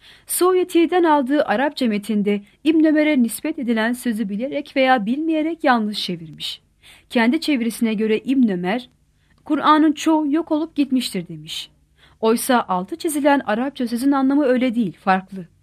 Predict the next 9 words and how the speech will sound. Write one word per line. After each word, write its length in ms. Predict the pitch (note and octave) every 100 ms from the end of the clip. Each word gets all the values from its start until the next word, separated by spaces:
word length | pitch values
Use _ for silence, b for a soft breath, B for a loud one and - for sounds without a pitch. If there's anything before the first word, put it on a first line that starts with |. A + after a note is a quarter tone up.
| _ B B B
Dursun'un 580 | F4 F#4 - F4 D#4+ G3+
bu 80 | B3
metne 400 | F4 D#4+ - E4
yaptığı 460 | B3 A3+ - B3+ B3+
çeviri 340 | A#3+ G#3+ C#4+
aslında 500 | B3+ B3+ - C4 C4
tamamen 520 | A3+ G3+ C4+ D4+ D4+
yanlıştır. 520 | C#4 B3 B3 A#3+ G3+
Çünkü 440 | F#3+ A3+ G3+ A#3+